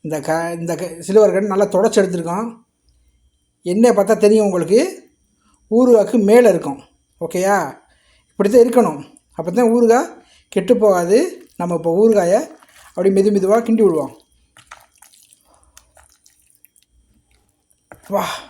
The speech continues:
ஒரு மாதிரியா மணக்குதே. இதெல்லாம் கொட்டை, தெரியுதா? ஊறுகாய்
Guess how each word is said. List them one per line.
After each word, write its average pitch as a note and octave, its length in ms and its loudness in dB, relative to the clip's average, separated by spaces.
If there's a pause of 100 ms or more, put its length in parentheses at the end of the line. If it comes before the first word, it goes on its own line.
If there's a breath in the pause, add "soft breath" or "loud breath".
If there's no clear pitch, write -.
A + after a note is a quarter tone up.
(1300 loud breath)
ஒரு D#3+ 140 -8
மாதிரியா G#3+ 460 -6
மணக்குதே. F#3+ 640 -4 (4000)
இதெல்லாம் E3 240 -6
கொட்டை, D#3+ 300 -4 (520)
தெரியுதா? E3+ 320 -4 (1800 soft breath)
ஊறுகாய் F3+ 520 -4